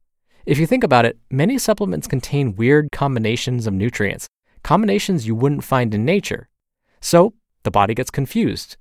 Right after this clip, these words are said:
and is unsure how to process these weird combinations of nutrients. Because it doesn't know what to do, the body will just get rid of them. So for many of us, when we take some of these supplements, we just end up with nutrient-rich urine. Plus, there's the risk of toxicity that can also occur.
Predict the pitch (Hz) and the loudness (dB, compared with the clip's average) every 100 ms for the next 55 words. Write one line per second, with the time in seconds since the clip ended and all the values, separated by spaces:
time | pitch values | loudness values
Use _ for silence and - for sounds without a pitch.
0 | - 123 117 135 - - 214 175 127 135 | -8 -6 -2 -2 0 4 4 4 2 0
1 | 135 - 180 226 - 131 - 123 107 117 | -2 0 0 0 0 -2 -2 -4 -2 -2
2 | 131 131 - 120 143 113 - 113 117 127 | -2 -2 -2 -2 0 -4 -6 -4 -2 2
3 | 214 - 110 - - _ _ _ _ _ | 2 0 -6 -8 -16 _ _ _ _ _
4 | - - - 202 135 143 139 139 127 120 | -8 -4 0 2 2 2 2 0 0 -2
5 | 107 101 233 160 160 _ _ _ - 104 | -2 2 4 4 0 _ _ _ -4 0
6 | 98 101 104 113 - - 170 208 185 - | 2 2 -4 -6 -6 0 0 0 -4 -12
7 | _ _ _ _ _ _ - 160 160 - | _ _ _ _ _ _ -2 2 2 2
8 | 135 190 190 110 113 135 - 120 120 120 | 2 4 4 2 0 -2 -6 -4 -2 -4
9 | - 190 233 - 117 98 101 98 - 104 | 0 0 2 -2 -2 -2 -4 -4 -4 -4
10 | 104 110 - _ _ - 117 110 214 - | -2 -4 -12 _ _ -10 -10 -4 -4 -4
11 | - 156 151 156 - 110 104 95 113 151 | -4 -2 2 0 0 -4 -2 0 0 0
12 | 170 165 - 120 139 - 101 113 95 90 | 0 -2 0 0 0 -4 0 2 0 -4
13 | _ _ _ _ - 220 247 - 175 151 | _ _ _ _ -2 2 2 2 -2 0
14 | 139 120 165 - 131 - 127 - - 185 | -2 0 -2 -2 -8 -4 -6 -4 -2 -2
15 | - 120 101 104 - 120 139 170 110 98 | 0 -2 0 -2 -2 0 2 2 0 -2
16 | - - | -4 -10